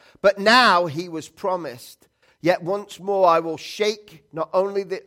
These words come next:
earth, but also the heavens.'" Those who rejected Christ in Moses' time were punished.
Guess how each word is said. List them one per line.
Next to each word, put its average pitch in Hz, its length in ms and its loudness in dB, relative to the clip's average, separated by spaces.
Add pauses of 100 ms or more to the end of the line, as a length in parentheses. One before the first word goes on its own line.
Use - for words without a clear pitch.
earth, 151 480 -4 (480)
but - 220 -4
also 160 580 -6 (160)
the - 80 -6
heavens.'" 123 840 -12 (2750)
Those 220 340 4
who 240 140 -10
rejected 180 840 -8 (300)
Christ 170 520 -4 (160)
in 151 160 -8
Moses' 165 560 -4
time 110 460 -14 (640)
were 131 120 -10
punished. 127 600 -14